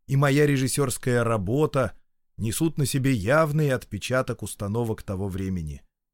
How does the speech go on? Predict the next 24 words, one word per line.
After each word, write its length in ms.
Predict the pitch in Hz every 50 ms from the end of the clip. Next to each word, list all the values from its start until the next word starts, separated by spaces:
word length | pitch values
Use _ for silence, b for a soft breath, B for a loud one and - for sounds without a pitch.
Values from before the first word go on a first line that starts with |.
| _ _ _ _ _ _ _ _ _ _ _ _ _ _ _
Давайте 420 | 139 165 170 180 175 156 - 175
вспомним, 720 | 147 - - - - 190 185 175 160 143 131 131 120 113 101
в 120 | - -
чем 260 | - - 175 165 135
заключалась 760 | 110 110 110 - - 113 107 - 147 147 139 123 113 - - 139
общая 420 | 131 107 - - 117 117 117 117
мерка 380 | 123 139 151 143 131 - 117 101
для 200 | 85 104 113 107
множества 540 | 113 127 139 123 113 107 - - 110 110
послевоенных 840 | - - 98 - - 110 110 113 113 113 131 139 131 123 117 107 87 87
биографических 960 | 92 110 110 104 95 104 101 - - 123 104 - 107 - - 98 92 -
исторических 760 | 104 - - - 101 95 98 92 - 101 - - - 92 - -
картин. 520 | - 95 87 - - 95 87 76 71 - _ _ _ _ _ _ _ _ _ _ _ _ _ _ _ _ _ _ _ _ _ _ _ _ _ _ _
Герой 420 | 87 131 143 156 170 165 156 147
обязательно 640 | 135 123 135 123 139 147 135 - - 117 110 113 113
ставился 640 | 104 - - - 127 120 113 110 104 - - 104 98
над 240 | 104 107 92 78 76
народом, 600 | 98 101 95 98 101 101 98 123 131 139 127 - _ _ _ _ _ _ _ _ _ _ _ -
он 180 | 120 135 143 131
должен 360 | 160 165 156 135 147 143 135
был 140 | 139 147 131
являться 500 | 113 127 131 135 143 147 143 - - 117
фигурой 540 | - 139 135 131 147 160 151 147 147 - -
исключительной, 1120 | 151 143 - - - 139 143 123 - - 117 113 104 - - 127 127 135 139 147 139 -